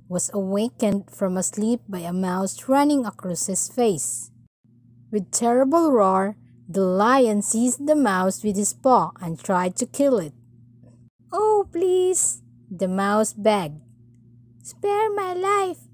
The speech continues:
I will repay you for your kindness." The lion was so amused at the thought of mouse being able to help him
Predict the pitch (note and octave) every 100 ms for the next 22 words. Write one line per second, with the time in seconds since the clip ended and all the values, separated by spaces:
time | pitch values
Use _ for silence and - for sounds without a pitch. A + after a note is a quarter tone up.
0 | - D4+ E4+ F4+ F#4 - F4+ A4 G#4+ G4
1 | E4+ - F4+ E4+ F4+ - F4+ G4+ G4+ F4
2 | D#4 - - - - - G3 G3 F#3 F#3
3 | F#3+ A3 D#4 C#4 A#3 - A#3+ C4+ D#4 D4
4 | A#3+ A3 A3 - - - _ _ - G3
5 | G#3 F#3 - B3+ A#3+ - G3 F#3 G#3+ A3+
6 | G3 G3 G3 F#3+ G3 F#3+ G#3 A3+ A3 G#3+
7 | G#3 - B3+ C#4 - G3 F#3